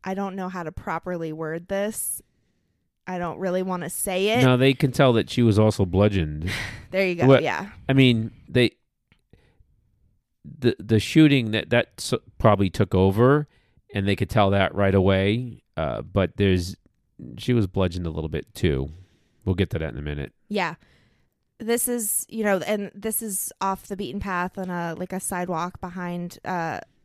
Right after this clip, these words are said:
Speaker 1: some apartments in this neighborhood. And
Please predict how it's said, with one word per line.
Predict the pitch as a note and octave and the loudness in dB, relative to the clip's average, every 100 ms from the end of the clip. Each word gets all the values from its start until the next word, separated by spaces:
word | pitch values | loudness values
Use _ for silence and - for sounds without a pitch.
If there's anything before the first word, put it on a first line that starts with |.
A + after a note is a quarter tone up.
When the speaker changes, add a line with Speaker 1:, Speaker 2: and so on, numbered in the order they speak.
| _ | _
Speaker 1:
some | - F#3+ | -10 -8
apartments | F3+ - F#3+ - C#3+ E3 G#3 - - _ _ - | -8 -4 -4 -4 -6 -6 -6 -10 -12 _ _ -10
in | F#3 | -6
this | F3 - | -6 -4
neighborhood. | F#3 F3+ F3 E3+ D#3+ G3 _ _ _ _ | -6 -4 -4 -6 -8 -12 _ _ _ _
And | F#3+ F#3+ F#3 F3+ | -6 -4 -4 -6